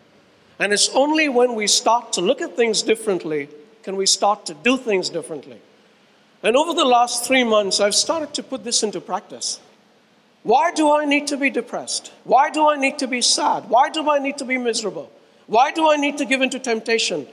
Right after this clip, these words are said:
I am not an animal. I have a choice. I said this to you two weeks ago. Do you remember? And I started putting it into practice.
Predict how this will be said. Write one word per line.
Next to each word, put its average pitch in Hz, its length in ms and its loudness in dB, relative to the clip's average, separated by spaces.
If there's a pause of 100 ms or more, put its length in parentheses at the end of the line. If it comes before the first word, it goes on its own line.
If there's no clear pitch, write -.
(120)
I 247 100 4
am 269 180 2
not 285 260 4
an 254 120 2
animal. 262 500 2 (120)
I 226 140 2
have 269 200 2
a 254 60 -2
choice. - 540 0 (180)
I 220 80 4
said 277 220 -2
this 269 160 2
to 269 100 -2
you - 60 0
two 269 140 0
weeks 262 200 -2
ago. 214 240 2 (180)
Do 240 80 2
you 247 80 2
remember? 269 420 2 (720)
And 277 120 2
I 277 40 4
started 330 480 2
putting 311 340 2
it 277 80 2
into 262 220 -2
practice. 269 640 -2